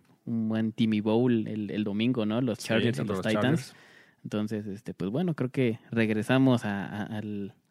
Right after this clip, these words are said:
Speaker 1: al principio de, de, de lo que yo predije, la, bueno, lo que, lo que habíamos planteado en la temporada, ¿no? Que es, va a ser una temporada muy larga, muy complicada y, y pues... Es
Speaker 2: Pero hay formas de regresar a la realidad, ¿no? O sea, eh, el, esta derrota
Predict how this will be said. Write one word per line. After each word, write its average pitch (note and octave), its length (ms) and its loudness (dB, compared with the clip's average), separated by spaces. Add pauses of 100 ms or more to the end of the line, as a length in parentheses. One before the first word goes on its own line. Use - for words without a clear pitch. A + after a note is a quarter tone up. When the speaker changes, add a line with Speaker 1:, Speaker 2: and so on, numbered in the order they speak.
(100)
Speaker 1:
al A2 160 -4
principio A#2+ 560 2
de, G2 240 -2
de, G2+ 540 -8 (100)
de G2 400 -8
lo A2 80 -4
que A#2 140 0
yo B2 100 2
predije, C3 320 -2
la, A2+ 80 0
bueno, D3+ 260 4
lo A#2 140 0
que, - 80 -8
lo A#2 100 -2
que - 60 -4
habíamos C3 220 0
planteado B2 260 -4
en C3 60 4
la B2 80 4
temporada, C3 340 4
¿no? C3+ 140 2
Que B2 160 2
es, - 200 -4
va C3 60 2
a B2 60 2
ser C3+ 120 -4
una B2 260 0
temporada A#2 280 -2
muy C3+ 320 6
larga, B2+ 300 4
muy A#2+ 120 6
complicada A#2 640 2
y, F#2+ 160 -2 (680)
y - 80 -10
pues... - 480 -8
Es B2 40 -8
Speaker 2:
Pero C#3+ 200 6
hay G#3 80 6
formas F3 420 4
de C3+ 80 6
regresar A#2+ 300 2
a - 20 2
la D3 100 6
realidad, G#2+ 380 2
¿no? A#2+ 300 -2
O C3 100 -6
sea, C3 420 2 (120)
eh, - 460 -16
el, C#3 440 -4
esta E3+ 300 0
derrota D#3+ 920 4